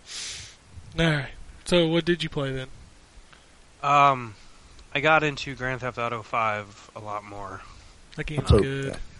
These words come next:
Speaker 3: I forgot I mentioned I, I did get that for Christmas, and I played the first probably five or six missions of that.
Speaker 2: Um,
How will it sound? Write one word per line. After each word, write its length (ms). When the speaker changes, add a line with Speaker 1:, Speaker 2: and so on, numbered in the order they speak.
Speaker 3:
I 60
forgot 260
I 60
mentioned 360
I, 80
I 40
did 180
get 180
that 140
for 100
Christmas, 520
and 80
I 40
played 380
the 60
first 340
probably 260
five 260
or 60
six 260
missions 420
of 100
that. 200
Speaker 2:
Um, 220